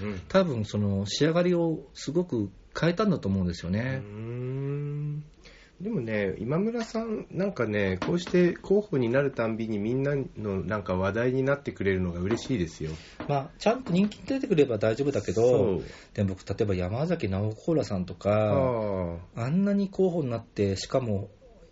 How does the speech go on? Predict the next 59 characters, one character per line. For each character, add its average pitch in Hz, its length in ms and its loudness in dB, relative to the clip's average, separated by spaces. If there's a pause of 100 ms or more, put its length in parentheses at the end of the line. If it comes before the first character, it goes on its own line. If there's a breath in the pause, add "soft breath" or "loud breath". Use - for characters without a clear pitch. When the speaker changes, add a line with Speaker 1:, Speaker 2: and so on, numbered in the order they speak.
(280)
Speaker 1:
評 123 240 0
判 123 140 -2
に 123 60 -4
も 107 80 0
な 107 100 0
っ - 20 -6
て 104 160 -4
る 98 60 0
の 90 140 0
に、 110 360 0
Speaker 2:
う - 20 0
ん。 98 380 -6 (120)
Speaker 1:
相 185 200 2
性 262 240 2
が 170 80 4
悪 156 120 2
い - 20 -8
と 156 80 0
し - 80 -6
か 104 100 -2
思 110 220 2
え - 20 2
な 226 120 0
い 120 60 -2
な、 113 80 -2
選 107 240 0
考 107 180 -2
委 104 60 4
員 95 100 2
と。 - 280 -4
Speaker 2:
そ 127 140 -2
う 123 60 -2
か。 110 100 0
Speaker 1:
だ 104 40 -10
っ - 40 -4
て 98 60 0
さ、 95 360 2
相 151 180 2
性 262 220 0
っ 262 80 -10
て - 120 0
あ 117 40 4
っ - 80 -4
て、 104 560 0
Speaker 2:
う 120 60 -6
ん。 95 240 -6 (220)
Speaker 1:
僕 113 180 -4
だ 190 80 4
っ 196 80 -6
て 113 100 -4
短 185 240 0
歌 185 120 0
の 117 60 -2
世 104 160 -2
界 95 200 0
で 90 100 0
は 85 80 -2
全 87 320 -6
く 160 100 -4